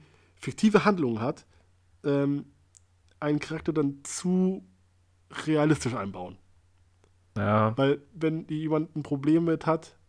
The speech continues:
Speaker 1: ähm, anderen Schaden zuzufügen, dann ändert sich das nicht nur, weil er dann in Lebensgefahr schwebt. Das bleibt einfach. Das ist ja auch richtig so. Es macht aber halt nur keinen Sinn, wenn die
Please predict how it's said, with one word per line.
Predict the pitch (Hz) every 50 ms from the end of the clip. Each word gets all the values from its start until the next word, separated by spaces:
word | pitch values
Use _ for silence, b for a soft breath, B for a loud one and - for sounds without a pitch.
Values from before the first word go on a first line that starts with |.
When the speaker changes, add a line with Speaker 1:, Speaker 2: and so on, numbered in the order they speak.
| _ _ _ _ _ _ _ - -
Speaker 1:
ähm, | 131 131 131 131 127 127 123 127 - _ _ _
anderen | - 143 151 151 143 147 135
Schaden | - - 131 131 151 156
zuzufügen, | - - 156 - 160 - - 160 160 165 175 185 180 b b b b b b b b b b b _ _ _
dann | - 147 147
ändert | 143 160 156 156 151 135 -
sich | - 143
das | 139 - 135 - -
nicht | 151 143 139 - -
nur, | 143 139 135 131
weil | 135 131 127 127
er | - - 127 123
dann | 127 123 123
in | - 131 123
Lebensgefahr | 120 131 139 135 139 - - 117 - - 120 110
schwebt. | 110 - 127 117 - -
Das | 113 - -
bleibt | - 131 123 123 -
einfach. | 123 110 104 - - -
Das | - 117 123 123
ist | 127
ja | 147
auch | 135 127 - -
richtig | 147 139 143 - 110 98 -
so. | - 101 92 - b b b b b b b b b b b b b
Es | - 123 - -
macht | 135 135 - -
aber | 147 147
halt | 139 135
nur | 147 139
keinen | - 143 131 127
Sinn, | 127 143 147 160 170 165 b b b b b _
wenn | - 135 131 135 135 135 131 - - _ _ _ _ _ _ -
die | - 117 - 135 131 127 123 131 139 -